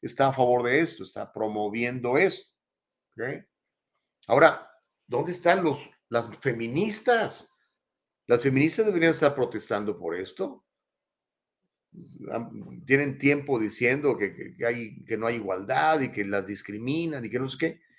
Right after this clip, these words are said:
Y no dicen nada cuando hombres, hombres biológicos se dicen que ya son mujeres para poder competir y ganar.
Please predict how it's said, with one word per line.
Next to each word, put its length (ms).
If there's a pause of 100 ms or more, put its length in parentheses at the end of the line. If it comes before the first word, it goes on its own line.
(120)
Y 100
no 120
dicen 320
nada 320
cuando 340
hombres, 680 (1700)
hombres 560
biológicos 1000 (480)
se 840 (640)
dicen 320
que 100
ya 140
son 160
mujeres 720 (220)
para 180
poder 240
competir 420
y 60
ganar. 760